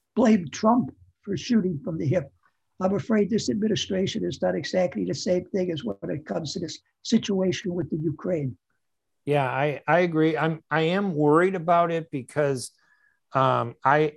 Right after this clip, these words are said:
Speaker 2: I think that we end up getting in a war by not being tough enough, that being tougher actually prevents the war.
Speaker 1: Oh, I agree with that. Peace through strength. You know who said that?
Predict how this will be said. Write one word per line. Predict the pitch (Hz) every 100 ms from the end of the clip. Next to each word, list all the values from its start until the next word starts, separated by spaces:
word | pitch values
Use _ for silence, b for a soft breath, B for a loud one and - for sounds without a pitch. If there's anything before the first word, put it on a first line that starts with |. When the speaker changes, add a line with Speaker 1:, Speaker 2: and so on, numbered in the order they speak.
| -
Speaker 2:
I | 139 165
think | - 160 143 -
that | 131 -
we | 139 -
end | 151 151
up | 143 113
getting | 107 175 185 180
in | 151
a | 131
war | 123 143 151 123 113 110 b b _ -
by | 131
not | 127 156 139 131
being | 139 127
tough | 101 143 110 113
enough, | 101 87 - _ _ _ _ _ _ _ _
that | 135 110 123
being | 156 139 107
tougher | - 202 202 - 135 123
actually | 131 127 - 123
prevents | - 123 135 139 -
the | 120
war. | 107 101 92 87 _ _ _ _ _ _ _ _ _ _
Speaker 1:
Oh, | 190
I | 196
agree | 202 185 214
with | 190
that. | 202 - -
Peace | 285 269 - - - _ _ _ -
through | 233 226 226
strength. | - - - 233 175 - - -
You | 175
know | 190
who | 202
said | - 220 196
that? | 202 -